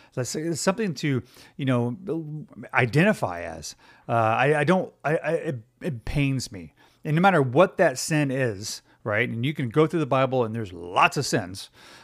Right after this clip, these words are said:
uh, that we are all guilty of, right? Um, and whether the smallest of sin of lying, or whether stealing, whether it's, uh, adultery, there's all sorts of sins listed out in the Bible.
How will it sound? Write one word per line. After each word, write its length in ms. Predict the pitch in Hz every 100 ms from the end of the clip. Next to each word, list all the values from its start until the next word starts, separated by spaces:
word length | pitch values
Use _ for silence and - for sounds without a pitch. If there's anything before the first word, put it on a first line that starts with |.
| -
uh, 260 | 123 117 113
that 220 | 113 120
we 120 | 120 131
are 120 | 131
all 160 | 170
guilty 480 | 156 113 175 175 117
of, 360 | 80 90 110 _ _ _ _
right? 300 | - 95 156 - _ _ _
Um, 540 | 127 120 117 117 113 107 _ _ _
and 120 | 139
whether 220 | 139 139
the 140 | 120 120
smallest 460 | - 147 160 165
of 100 | 156
sin 260 | - 147 143
of 160 | 120 110
lying, 480 | 127 131 131 123 - - _
or 100 | 113
whether 220 | 101 90
stealing, 600 | 95 - 156 143 135 127
whether 240 | 110 98 95
it's, 260 | 95 - - - -
uh, 120 | 113
adultery, 800 | 110 107 151 160 - 143 135 131 - -
there's 160 | 127 151
all 240 | 151 220
sorts 560 | - - - 240 285 -
of 140 | 127
sins 420 | - 120 110 107 - -
listed 320 | 123 139 147 135
out 140 | 127
in 40 |
the 80 | 123
Bible. 420 | 107 110 104 107